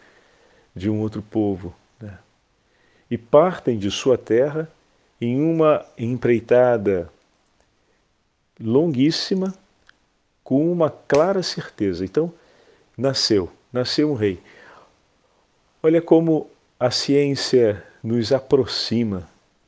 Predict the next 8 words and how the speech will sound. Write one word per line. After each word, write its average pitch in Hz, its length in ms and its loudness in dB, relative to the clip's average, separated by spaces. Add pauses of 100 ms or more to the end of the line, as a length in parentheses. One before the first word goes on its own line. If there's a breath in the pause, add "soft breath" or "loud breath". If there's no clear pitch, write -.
(200)
né, 110 180 -12 (1200)
do 107 160 -2
encontro 117 500 -4
com 101 220 -8
Cristo. - 500 -8 (1900)
Eles 139 240 0
não 196 140 4
sabiam 190 500 2